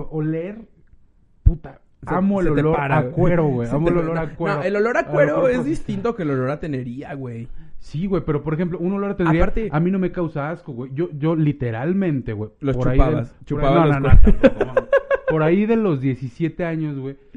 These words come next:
Speaker 1: pues me tocó trabajar a lo mejor ahí como tu tío, güey. Literalmente llegaba la piel de las vacas, güey.
Speaker 2: Ajá.
Speaker 1: Y era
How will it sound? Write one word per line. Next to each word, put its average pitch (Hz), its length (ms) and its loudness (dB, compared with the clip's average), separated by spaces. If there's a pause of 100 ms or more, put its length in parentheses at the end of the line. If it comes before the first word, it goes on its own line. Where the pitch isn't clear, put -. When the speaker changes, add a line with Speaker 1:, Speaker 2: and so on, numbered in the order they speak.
(220)
Speaker 1:
pues 131 160 -10
me 156 140 -4
tocó 156 300 -8
trabajar 143 380 -8
a 143 40 -2
lo 143 80 -2
mejor 131 300 -6
ahí 135 120 -8
como 123 240 -8
tu 110 100 -14
tío, 135 220 -6
güey. 117 160 -6 (180)
Literalmente 156 680 -4
llegaba 127 420 -6
la 135 220 -14 (160)
piel 123 300 -10
de 143 80 -10
las 113 320 -10
vacas, 104 480 -16
güey. 101 220 -14
Speaker 2:
Ajá. 120 480 -8
Speaker 1:
Y 123 120 -6
era 135 320 -8